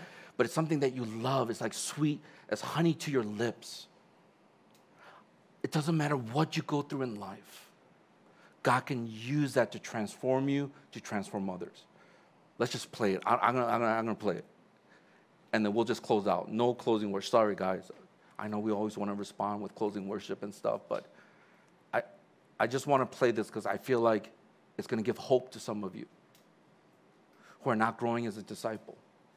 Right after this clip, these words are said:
and you're not discipling other people. Your little act, that coffee that you have with somebody, the L C G you did this past year, I'm telling you right now that in the God's economy and it, in the light of eternity,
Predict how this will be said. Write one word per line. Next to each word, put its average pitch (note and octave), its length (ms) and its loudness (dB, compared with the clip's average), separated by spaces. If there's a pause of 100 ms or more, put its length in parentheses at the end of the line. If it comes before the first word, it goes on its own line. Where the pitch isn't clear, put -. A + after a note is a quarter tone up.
(140)
and A2+ 120 2
you're G#2+ 120 2
not A#2 400 4
discipling A2+ 500 0
other G#2+ 160 -4
people. - 380 -14 (840)
Your B2+ 180 8
little E3+ 420 8
act, C#3 440 4 (1000)
that A2 160 2
coffee D3 460 6
that C3 140 2
you C3 100 0
have B2 200 0
with A#2 80 -2
somebody, A2 460 0
the G#2+ 220 4
L C3+ 160 8
C C#3+ 160 -4
G C#3+ 380 -2
you B2 300 -2
did B2+ 220 6
this B2+ 120 -2
past - 460 -2
year, A#2+ 220 -6 (340)
I'm A#2 100 -8
telling D3 360 -2
you C#3 80 0
right C3 240 2
now G2+ 280 -4 (640)
that B2+ 160 6
in A#2+ 160 4
the G#2 80 4
God's C3+ 380 8
economy B2+ 640 0
and A2 140 -2
it, - 400 -4
in A2 120 0
the G#2 60 0
light B2 220 8
of C3+ 100 0
eternity, A2+ 540 -4